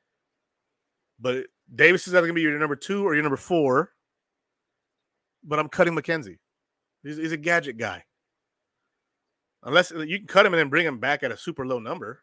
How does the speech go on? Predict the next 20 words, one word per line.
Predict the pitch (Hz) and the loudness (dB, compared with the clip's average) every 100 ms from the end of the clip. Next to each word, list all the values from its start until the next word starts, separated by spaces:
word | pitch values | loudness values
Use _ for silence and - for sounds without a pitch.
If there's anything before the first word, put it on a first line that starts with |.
| _ | _
that's | 113 - | -14 -10
fine. | 123 110 127 143 | -8 -6 -8 -12
But | 104 - _ _ _ _ _ _ | -14 -14 _ _ _ _ _ _
I'm | 127 | -8
not, | 151 147 | -6 -6
I'm | 147 | -6
not | 156 151 | -6 -6
sticking | 160 143 | -8 -8
with | 131 | -6
Isaiah | 131 127 | -6 -6
McKenzie. | 123 - 104 95 | -10 -12 -16 -16
He's, | 120 117 | -16 -16
he's | 131 | -14
gotta | 127 117 | -10 -10
go. | 95 85 _ _ _ _ _ _ _ _ _ _ _ _ _ _ - - - _ | -12 -20 _ _ _ _ _ _ _ _ _ _ _ _ _ _ -20 -20 -20 _
He's | - | -4
gotta | 120 147 117 | 4 4 4
go. | 95 - _ _ _ _ _ _ _ _ - | -4 -14 _ _ _ _ _ _ _ _ -4
Now, | 120 120 | -2 0
um, | 120 120 120 120 117 | 0 0 -2 -4 -10